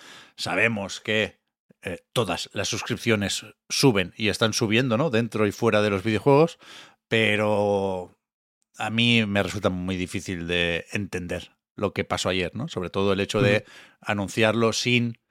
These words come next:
Speaker 1: acompañar ese anuncio de, eh, novedades en el servicio, ¿no? De, de, de algún tipo de
Speaker 2: Ujú.
Speaker 1: ventaja
Speaker 2: Justificarlo
Speaker 1: o
Speaker 2: un poco, ¿no?
Speaker 1: promoción o, sí, novedad. Está por ahí lo de la nube, ¿no? Que se está probando en, eh, versiones beta. Pero, no sé,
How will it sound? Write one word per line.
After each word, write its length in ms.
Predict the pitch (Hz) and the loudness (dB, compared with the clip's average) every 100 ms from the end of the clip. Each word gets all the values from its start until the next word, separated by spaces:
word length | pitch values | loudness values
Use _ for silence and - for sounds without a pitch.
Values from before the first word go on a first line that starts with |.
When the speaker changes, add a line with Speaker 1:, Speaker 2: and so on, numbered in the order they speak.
| - | -8
Speaker 1:
acompañar 840 | 107 - 113 107 104 113 117 - _ _ - | -4 0 0 2 4 4 2 -2 _ _ -8
ese 200 | 104 107 | 0 2
anuncio 480 | 110 110 117 113 | 2 0 2 2
de, 300 | 104 113 123 - - _ _ - | 4 4 4 0 -20 _ _ -18
eh, 240 | - 87 | -14 -12
novedades 640 | 101 104 98 110 92 - - | -8 -4 0 2 0 -4 -8
en 120 | 104 | -4
el 80 | 104 | -2
servicio, 440 | - 92 101 87 | -2 -2 -4 -6
¿no? 140 | 80 196 | -8 -6
De, 200 | 156 85 | -6 -6
de, 220 | 82 85 | -8 -10
de 160 | - 82 | -10 -12
algún 240 | 80 85 | -12 -12
tipo 320 | 87 101 92 | -10 -8 -2
de 380 | 90 92 98 95 - - - | 0 2 0 -4 -10 -20 -14
Speaker 2:
Ujú. 80 | |
Speaker 1:
ventaja 340 | 95 87 - 117 | -6 -2 2 2
Speaker 2:
Justificarlo 260 | 117 135 | 4 4
Speaker 1:
o 40 | 120 | 4
Speaker 2:
un 60 | |
poco, 60 | 107 | 2
¿no? 40 | 98 | 2
Speaker 1:
promoción 580 | 95 123 127 135 127 | 0 4 6 6 4
o, 460 | 104 95 87 87 85 | 0 -2 -4 -8 -8
sí, 240 | - 123 | -2 0
novedad. 560 | 117 95 85 120 131 120 | 0 -2 2 2 4 2
Está 220 | 95 101 | -2 -4
por 120 | 113 | -2
ahí 160 | 101 104 | 0 0
lo 140 | 92 | 0
de 80 | 92 | -2
la 120 | 85 | -2
nube, 220 | 95 135 110 | -2 0 0
¿no? 140 | 180 | 0
Que 100 | 139 | -4
se 60 | 87 | -8
está 220 | - 92 | -6 -4
probando 500 | 95 92 92 90 90 | -2 -2 -2 -2 -2
en, 220 | 90 87 - - - _ | -4 -8 -16 -20 -20 _
eh, 220 | - 90 85 | -10 -8 -8
versiones 560 | 95 92 - 113 101 90 | -8 -6 -2 0 0 2
beta. 380 | 117 131 151 - - - - - _ _ _ | 2 4 2 0 -16 -20 -20 -20 _ _ _
Pero, 640 | 98 95 92 92 85 85 | -8 -6 -4 -4 -4 -6
no 160 | 85 90 | -8 -8
sé, 220 | - 90 | -8 -10